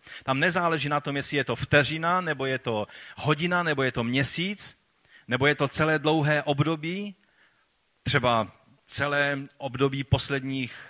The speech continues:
časů, eh, tak, jak je nazváno posledních dva tisíce let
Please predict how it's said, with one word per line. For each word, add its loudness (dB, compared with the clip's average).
časů, -2
eh, -6
tak, -4
jak -2
je -4
nazváno -2
posledních -4
dva -2
tisíce -6
let -6